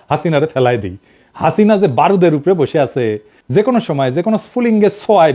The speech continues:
বিস্ফোরিত হবে, এটা বোঝার জন্যে রাজনৈতিক দৃষ্টি লাগে, পলিটিক্যাল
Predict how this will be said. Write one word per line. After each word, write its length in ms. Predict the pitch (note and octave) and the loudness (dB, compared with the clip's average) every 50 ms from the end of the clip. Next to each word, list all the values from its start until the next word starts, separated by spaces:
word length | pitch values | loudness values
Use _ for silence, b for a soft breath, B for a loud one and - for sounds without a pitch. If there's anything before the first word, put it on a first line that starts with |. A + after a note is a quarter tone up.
| B2+ | -2
বিস্ফোরিত 440 | F3+ E3 - - - B3+ B3+ A#3 E3+ F3+ D3 | -6 -8 -8 -6 -4 -4 -2 -2 0 0 0
হবে, 160 | C3+ A#2 A2+ G#2 - b b b b - | 0 -2 -4 -6 -8 b b b b 0
এটা 120 | G3+ B3+ G#3+ D3 | 2 2 2 2
বোঝার 220 | C#3+ D#3 F3+ A#3+ A#3 G3+ | 2 2 2 2 2 2
জন্যে 240 | A3 G#3 G3 F3+ D3+ C3 A#2+ C3+ | 0 -2 -2 -2 -2 -2 0 0
রাজনৈতিক 400 | F3+ G#3 F3+ F3+ G3 F3 F#3+ F3+ D3+ E3 | 0 0 -2 -4 -6 -6 -6 -6 -6 -6
দৃষ্টি 220 | E3+ D#3+ - - A2 E2+ | -8 -8 -8 -10 -12 -12
লাগে, 180 | C#2 D2 - - _ _ _ _ _ _ _ _ _ _ _ _ _ _ _ - | -12 -16 -20 -20 _ _ _ _ _ _ _ _ _ _ _ _ _ _ _ 0
পলিটিক্যাল 380 | F3+ F#3+ G#3 G#3 A#3+ A3+ A#3+ | 2 2 2 2 2 0 0